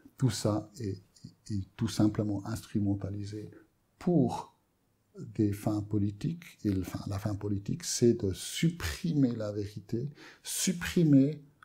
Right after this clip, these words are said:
le, le modèle Wikileaks. Et si je parle de torture, la, la torture, il faut le savoir, le but de la torture,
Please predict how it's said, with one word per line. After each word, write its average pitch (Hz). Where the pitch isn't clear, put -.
le, 104
le 107
modèle 127
Wikileaks. 113
Et 113
si -
je 139
parle 123
de 117
torture, 113
la, 107
la 120
torture, 139
il 104
faut -
le 107
savoir, 120
le 107
but 131
de 139
la 127
torture, 135